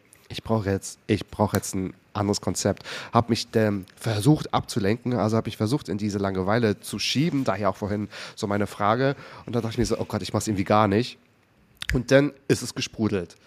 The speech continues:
Da dachte ich mir so, okay, was fehlt mir dann selbst, ne? Weil ich konsumiere schon so Interviews oder Biografien oder so schon auch schon seit, seit, seit der Kindheit quasi, weil mich das einfach interessiert, da bin ich immer kleben geblieben.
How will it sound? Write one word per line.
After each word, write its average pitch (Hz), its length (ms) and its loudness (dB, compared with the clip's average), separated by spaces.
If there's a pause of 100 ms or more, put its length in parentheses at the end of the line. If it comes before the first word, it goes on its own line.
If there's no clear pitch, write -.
(140)
Da - 120 -14
dachte 98 60 -10
ich 107 40 -4
mir 110 80 0
so, 95 80 -6
okay, 98 220 -8
was - 200 -2
fehlt 180 200 2
mir 165 120 2
dann 156 140 4
selbst, 143 300 2
ne? 151 160 0
Weil 123 160 2
ich 113 360 -6
konsumiere 127 540 -4
schon 120 300 -6
so 120 200 -2
Interviews 123 440 -4
oder 107 140 -2
Biografien 110 400 -6
oder 110 100 0
so 104 100 -4
schon 107 240 -2
auch 104 140 2
schon 107 180 -4
seit, 98 180 0 (280)
seit, 95 320 -4
seit 92 160 -2 (600)
der - 80 -14
Kindheit - 400 4
quasi, 85 300 -2
weil 90 100 4
mich 90 100 0
das 92 140 -4
einfach 92 280 -4
interessiert, 98 400 -2
da - 60 -2
bin 90 60 0
ich 90 100 -6
immer 92 140 -2
kleben 104 320 2
geblieben. 98 400 2